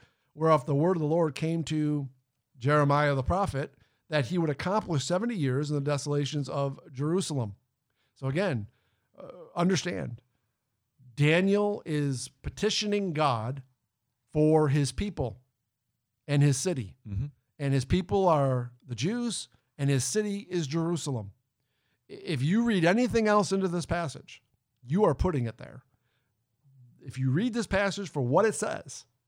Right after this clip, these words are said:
Speaker 1: there's no doubt about, uh, who is the focal attention and who is the epicenter.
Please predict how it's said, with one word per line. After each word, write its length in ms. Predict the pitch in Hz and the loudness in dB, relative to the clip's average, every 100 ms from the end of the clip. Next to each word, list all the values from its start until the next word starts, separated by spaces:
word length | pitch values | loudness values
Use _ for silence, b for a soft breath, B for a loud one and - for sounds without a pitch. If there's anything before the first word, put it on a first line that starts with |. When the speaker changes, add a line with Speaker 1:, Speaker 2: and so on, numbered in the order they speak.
| _ 135 | _ -8
Speaker 1:
there's 160 | 123 | -2
no 120 | 156 | 0
doubt 200 | 175 175 | 2 2
about, 400 | 165 160 135 123 - _ _ _ _ | 2 0 0 -2 -10 _ _ _ _
uh, 320 | 135 123 123 131 | -6 -4 -4 -2
who 320 | 175 180 185 | 2 2 2
is 440 | 170 160 151 127 | 0 0 0 -2
the 300 | 151 143 135 | 0 0 0
focal 680 | 127 156 165 165 165 160 156 - _ _ _ _ _ _ | 0 2 2 2 0 -2 -6 -14 _ _ _ _ _ _
attention 520 | 127 165 165 135 127 | -2 0 2 0 -4
and 160 | - 127 | -2 0
who 140 | 151 | 2
is 120 | 160 131 | 2 2
the 80 | |
epicenter. 500 | 156 139 - 113 104 | 0 -2 -6 -8 -10